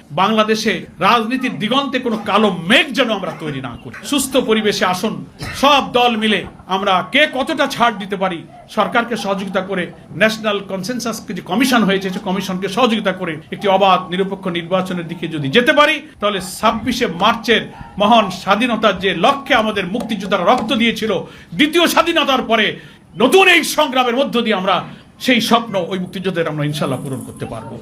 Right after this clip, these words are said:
ঢাকা মহানগরী দক্ষিণের আয়োজিত এই আলোচনা সভায় সকলকে আমি আবারও ধন্যবাদ জানিয়ে গোটা দেশবাসীর কাছে আমার আবেদন থাকবে,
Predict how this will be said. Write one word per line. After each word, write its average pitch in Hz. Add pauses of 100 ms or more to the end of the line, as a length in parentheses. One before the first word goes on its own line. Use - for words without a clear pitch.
(120)
ঢাকা 202
মহানগরী 208 (100)
দক্ষিণের 185
আয়োজিত 170 (500)
এই 185
আলোচনা 190 (100)
সভায় 160 (500)
সকলকে 185
আমি 165
আবারও 156
ধন্যবাদ 185 (100)
জানিয়ে 202 (260)
গোটা 185 (120)
দেশবাসীর 208
কাছে 214
আমার 190
আবেদন 175
থাকবে, 185